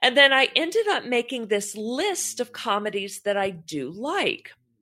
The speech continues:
So there are plenty that I like. And yet I, I tend not to watch, like, series that are comedies. It, you know, or when I sit down to watch a movie,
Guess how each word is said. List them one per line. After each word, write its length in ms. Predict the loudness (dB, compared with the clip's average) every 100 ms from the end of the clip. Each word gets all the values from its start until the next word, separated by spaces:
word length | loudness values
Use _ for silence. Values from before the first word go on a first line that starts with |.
| _ _ _ _ -16
So 280 | -2 2 4
there 260 | 4 2 2
are 160 | 0
plenty 580 | -2 -8 -6 -6 -4 -4
that 180 | -2 0
I 140 | 0
like. 400 | 0 -2 -4 -8 -20 -20 -20 _ 0
And 340 | 0 0 -4
yet 540 | -2 0 2 0 -4 -16 _ -20 -20 _ 0
I, 520 | 4 6 4 2 -2 -8 _
I 220 | -2 -2 -6 -20 _ -10
tend 520 | -4 -2 -2 -4 -8
not 380 | -2 -2 -2 -6
to 120 | -12
watch, 840 | -12 -6 0 2 2 -2 -6 -8 -12 _ -20 _ _
like, 400 | 0 4 4 2
series 920 | -6 -10 -6 -2 -2 -2 -6 -10 -10 -4
that 140 | -4
are 40 | -4
comedies. 880 | -6 -6 -6 -8 -12 -14 -14 -14 -16 _ _ _ 0
It, 240 | 4 4 2
you 140 | 0
know, 160 | 2 0 4
or 440 | 6 6 6 4
when 200 | 2 2
I 120 | 2
sit 340 | 0 -2 -2 0
down 240 | 0 0
to 80 | 0
watch 300 | 0 0 -2
a 40 |
movie, 760 | -2 2 2 2 2 2 -2